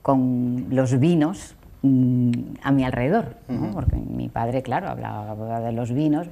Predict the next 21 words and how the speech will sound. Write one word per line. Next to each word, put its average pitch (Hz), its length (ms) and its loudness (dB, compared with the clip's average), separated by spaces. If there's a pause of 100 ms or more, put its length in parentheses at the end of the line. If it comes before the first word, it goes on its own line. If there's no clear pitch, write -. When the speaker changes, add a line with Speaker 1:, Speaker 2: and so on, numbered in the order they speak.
(280)
Speaker 1:
mi 131 120 0
padre 131 320 0
tampoco 127 420 -4
sabía 123 300 -4
nada 123 240 -6
del 120 140 -6
vino 120 180 -4
de 120 80 -6
Jerez. 143 260 -10 (960)
Y 127 220 4
llegó 123 540 0
a 131 120 -6
ser 135 340 -4 (120)
un 151 180 6
enamorado 131 680 2 (720)
increíble 117 720 2
también 110 320 -6
del 113 160 -8
vino 117 160 -6
de 117 60 -10
Jerez. 113 280 -12